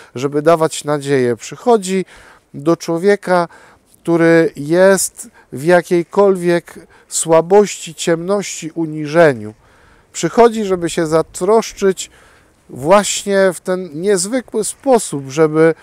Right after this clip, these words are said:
przyjść jako równy z równymi. Staje się tym ostatnim, to zresztą wiemy, bo umiera śmiercią przeklętego, umiera śmiercią niewolnika. Bóg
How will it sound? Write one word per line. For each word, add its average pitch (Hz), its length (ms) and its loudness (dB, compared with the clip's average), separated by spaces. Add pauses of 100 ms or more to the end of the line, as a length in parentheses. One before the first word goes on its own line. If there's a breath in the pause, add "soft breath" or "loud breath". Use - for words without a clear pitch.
(340 soft breath)
przyjść 220 640 0
jako 185 520 2 (220 soft breath)
równy 196 460 2
z 160 80 -6
równymi. 160 520 -4
Staje 226 420 0
się 170 140 -8
tym 156 220 -8
ostatnim, 160 520 -2
to 156 120 -8
zresztą 165 400 -8
wiemy, 185 360 2
bo 147 120 -4
umiera 160 540 2 (300 loud breath)
śmiercią 175 760 2 (480 soft breath)
przeklętego, 190 880 2
umiera 160 580 4
śmiercią 175 560 0
niewolnika. 160 1000 -2 (520 soft breath)
Bóg 127 560 0